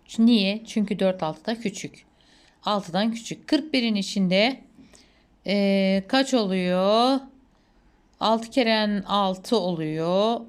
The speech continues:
Otuz altı. Kırk birden, birden altı çıkmıyor. Komşuma gittim. Yine komşuya uğramak zorunda kaldım. Bir tane onluk aldım. Burası on bir.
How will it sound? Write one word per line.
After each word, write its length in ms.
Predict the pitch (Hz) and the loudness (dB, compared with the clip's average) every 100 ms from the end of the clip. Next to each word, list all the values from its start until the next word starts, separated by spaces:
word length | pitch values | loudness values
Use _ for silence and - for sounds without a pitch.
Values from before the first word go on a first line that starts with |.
| - | -6
Otuz 300 | 202 208 220 | -6 -4 -2
altı. 500 | 208 160 143 - - - - - _ _ _ _ _ _ _ _ - - _ _ | 0 -2 -6 -12 -14 -16 -20 -20 _ _ _ _ _ _ _ _ -20 -20 _ _
Kırk 320 | - 311 311 277 | 0 0 2 2
birden, 440 | 254 214 196 196 | 2 4 2 4
birden 380 | 285 302 262 233 | 6 6 4 2
altı 300 | 240 247 302 | 2 2 -2
çıkmıyor. 360 | - 247 208 | -2 -2 -2
Komşuma 500 | 196 226 226 240 240 | 0 0 0 0 0
gittim. 440 | 226 214 - 196 202 | 0 -2 -4 -2 0
Yine 260 | 214 214 | 0 0
komşuya 600 | 220 196 190 190 180 175 - | 0 -2 -2 -2 0 -2 -2
uğramak 460 | 185 165 165 165 | -4 -2 -4 -6
zorunda 400 | - 160 160 156 | -6 -6 -6 -8
kaldım. 560 | - 156 156 180 226 240 | -6 -6 -4 -2 -4 -4
Bir 140 | 190 196 | -8 -4
tane 260 | 190 175 | -2 -2
onluk 420 | 165 165 170 - | -2 -4 -6 -6
aldım. 340 | 156 156 165 165 | -8 -8 -8 -8
Burası 380 | 160 160 - 165 | -8 -8 -10 -6
on 340 | 170 165 156 | -4 -4 -4
bir. 340 | 160 208 254 | -2 -2 -4